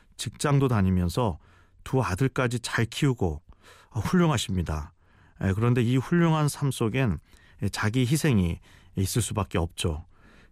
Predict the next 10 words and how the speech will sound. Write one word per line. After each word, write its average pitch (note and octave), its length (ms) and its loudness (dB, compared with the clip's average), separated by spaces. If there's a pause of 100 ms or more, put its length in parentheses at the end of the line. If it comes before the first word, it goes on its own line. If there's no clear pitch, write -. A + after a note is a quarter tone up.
자기 A2+ 320 0
희생은 C3 540 2 (420)
우리 B2 260 2
뇌의 A#2 380 4
입장에서 A#2+ 480 -2
생각해 A#2 300 0
보면 A2+ 460 2 (380)
뇌의 A#2 360 2
감성 G#2 440 0
에너지가 G#2+ 560 0